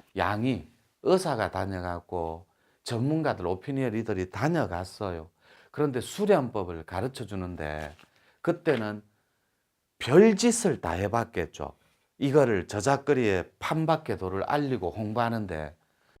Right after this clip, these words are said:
제가 요 기운줄 얘기하기 전에 특별 코스가 있어요. 우리 문중은.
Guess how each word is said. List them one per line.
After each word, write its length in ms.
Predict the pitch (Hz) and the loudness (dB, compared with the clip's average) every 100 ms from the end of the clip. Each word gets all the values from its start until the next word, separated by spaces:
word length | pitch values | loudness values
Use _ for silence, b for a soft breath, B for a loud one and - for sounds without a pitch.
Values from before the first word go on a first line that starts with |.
| _ | _
제가 680 | - 107 120 127 101 98 92 - - - - - - - - | -14 -10 -4 -4 -2 -2 -4 -10 -20 -20 -20 -20 -20 -20 -4
요 160 | 120 127 | -2 0
기운줄 500 | 147 165 170 135 98 | 2 4 4 2 2
얘기하기 380 | - 123 117 104 | 2 4 2 0
전에 200 | 98 90 | -4 -4
특별 480 | - - 208 190 - | -8 4 8 8 8
코스가 420 | 190 180 - 92 | 0 0 2 2
있어요. 360 | 87 - 87 | 2 0 -2
우리 140 | 82 104 | 0 2
문중은. 540 | 87 87 92 104 90 | 2 2 2 2 0